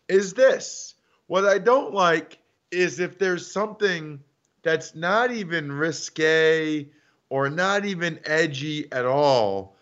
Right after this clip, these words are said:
but to get flack for it, I'd rather be like, "Just don't follow me then."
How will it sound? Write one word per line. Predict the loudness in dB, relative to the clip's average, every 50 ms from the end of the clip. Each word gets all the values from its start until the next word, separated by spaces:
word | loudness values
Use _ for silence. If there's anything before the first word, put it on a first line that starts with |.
| _ _ _ _ _ -16 -2 2
but | 4 4 4 2 -2 -6
to | -6 -6
get | -2 0 0 0 0 0 -4 _ _
flack | _ -12 -4 -2 0 2 2 0 -2 -4 -10
for | -14 -10 -6 -4 0 0 2
it, | 2 0 -2 -4 -4
I'd | -2 -2 0
rather | 0 0 0 0 -2 -4
be | -6 -6 -2
like, | 0 2 2 2 2 -2
"Just | -6 -14 -6 -2
don't | 0 0 0 0 -4 -4
follow | 0 2 2 2 0 -2 -4
me | -6 -8 -10
then." | -10 -12 -16 -18 -20